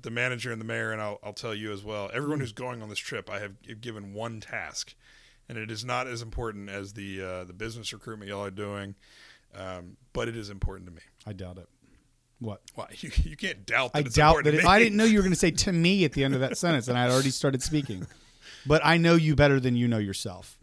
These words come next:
Speaker 1: That, nope.
Speaker 2: Yeah?
Speaker 1: Um,
Speaker 2: Is it to get you some, some, some, like, uh, stick on
Speaker 1: cheese?
Speaker 2: face hair?
Speaker 1: Oh, no, I'll have it back by the time
Speaker 2: Oh,
Speaker 1: we,
Speaker 2: God,
Speaker 1: we
Speaker 2: I can't
Speaker 1: return.
Speaker 2: wait.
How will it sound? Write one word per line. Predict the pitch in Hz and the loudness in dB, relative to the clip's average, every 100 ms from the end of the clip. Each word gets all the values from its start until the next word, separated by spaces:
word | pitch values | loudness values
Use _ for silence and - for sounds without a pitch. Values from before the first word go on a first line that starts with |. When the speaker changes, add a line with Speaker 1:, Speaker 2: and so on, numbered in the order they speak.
| - | -12
Speaker 1:
That, | 113 101 - | -12 -14 -18
nope. | 113 - - _ _ _ - - | -14 -14 -14 _ _ _ -20 -4
Speaker 2:
Yeah? | 120 147 135 131 127 | 0 2 0 -2 -2
Speaker 1:
Um, | 113 101 _ | -6 -12 _
Speaker 2:
Is | 131 127 | -4 -4
it | |
to | - | -6
get | 113 131 147 | -4 -6 -4
you | 139 | -6
some, | - 123 110 - | -2 -2 -4 -8
some, | - 127 110 - | -6 -6 -6 -12
some, | - 117 | -8 -6
like, | 104 92 | -6 -6
uh, | 107 95 90 - _ _ _ _ | -8 -10 -12 -18 _ _ _ _
stick | - - - 139 139 | -10 -8 0 2 2
on | 156 135 127 | 4 6 4
Speaker 1:
cheese? | - | 2
Speaker 2:
face | 127 131 - | 2 2 4
hair? | 165 175 175 | 6 6 4
Speaker 1:
Oh, | - | -6
no, | 127 123 | -4 -2
I'll | 127 | 0
have | 143 120 | -2 -4
it | 107 | -4
back | 107 95 | -6 -4
by | |
the | 101 | -8
time | 113 107 | -6 -6
Speaker 2:
Oh, | 95 | -6
Speaker 1:
we, | 98 | -6
Speaker 2:
God, | 101 | -10
Speaker 1:
we | 104 | -8
Speaker 2:
I | |
can't | 107 104 | -8 -6
Speaker 1:
return. | |
Speaker 2:
wait. | 101 92 | -6 -8